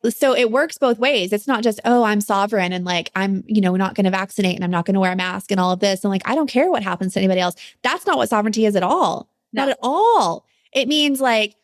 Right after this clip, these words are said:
Speaker 1: "Okay, I have all the information that I need. I'm making a decision. I'm
Speaker 2: And I'm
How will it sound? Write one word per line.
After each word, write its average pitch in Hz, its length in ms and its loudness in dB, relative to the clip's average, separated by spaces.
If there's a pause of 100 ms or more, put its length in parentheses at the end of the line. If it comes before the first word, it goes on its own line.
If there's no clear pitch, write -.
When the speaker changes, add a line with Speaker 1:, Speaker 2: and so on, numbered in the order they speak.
(160)
Speaker 1:
"Okay, 214 420 0
I 196 60 -6
have 214 260 0
all 285 80 2
the 320 120 -2
information 220 480 0
that 196 100 2
I 190 80 0
need. 185 460 -4
I'm 208 120 0
making 247 300 0
a 269 40 2
decision. 202 680 -2 (880)
I'm 208 60 -2
Speaker 2:
And - 0 -
I'm 202 40 -2